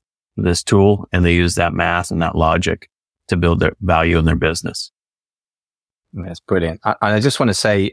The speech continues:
Speaker 2: I kind of wanna go backwards in a sense for one second, 'cause I know that the Amazon sellers, I know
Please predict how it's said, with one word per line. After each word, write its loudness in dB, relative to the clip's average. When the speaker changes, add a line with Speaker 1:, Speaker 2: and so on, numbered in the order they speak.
Speaker 2:
I -4
kind -4
of -8
wanna -4
go 2
backwards -4
in -2
a -2
sense -4
for -12
one -2
second, -6
'cause -2
I 4
know 2
that 0
the 0
Amazon 0
sellers, 0
I 2
know 0